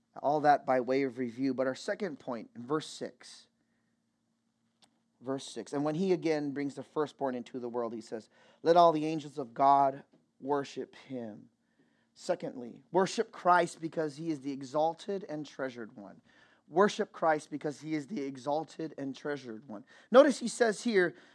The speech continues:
"When he again brings the firstborn into the world," he says, "Let the angels of God worship him." Now, he brings again,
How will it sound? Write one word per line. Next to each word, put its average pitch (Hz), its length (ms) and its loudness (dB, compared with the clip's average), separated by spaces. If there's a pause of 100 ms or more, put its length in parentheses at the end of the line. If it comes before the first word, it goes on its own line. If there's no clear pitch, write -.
"When 214 240 4
he 262 160 6
again 233 360 4
brings 208 200 0
the 190 80 -4
firstborn 214 560 4
into 208 240 -2
the 190 80 2
world," 190 320 8
he 202 120 0
says, 190 360 2
"Let 208 240 8
the 240 220 -6
angels 247 420 2
of 190 220 2
God 196 500 12 (420)
worship 220 540 8
him." 220 460 0 (1700)
Now, 180 260 8 (160)
he 247 180 6
brings 254 400 8
again, 233 640 10